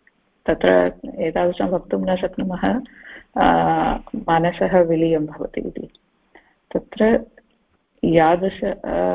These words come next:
यावत् प्रकृतेः प्रभावः अस्ति तावत्तु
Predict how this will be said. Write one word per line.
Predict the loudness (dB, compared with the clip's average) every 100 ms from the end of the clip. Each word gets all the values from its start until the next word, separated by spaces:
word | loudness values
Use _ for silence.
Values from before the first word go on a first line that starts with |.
| -2 -4 -6 -4
यावत् | 0 2 4 2 0 -12 -16
प्रकृतेः | -8 -6 -2 2 2 2
प्रभावः | -2 -6 -6 -8 -6 -6 -8
अस्ति | -12 -6 -6 -6 -14 _ _ _ _ _ _ _ -2
तावत्तु | 0 2 0 -2 -2 -2 -4